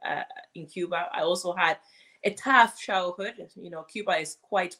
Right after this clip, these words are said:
poor, um, and it's under a, a communist regime. So a lot of people, you know,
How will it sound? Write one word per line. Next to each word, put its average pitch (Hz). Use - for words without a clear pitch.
poor, 180
um, 151
and 160
it's 160
under 170
a, 147
a 151
communist 190
regime. 170
So 151
a 185
lot 220
of 233
people, 220
you 202
know, 175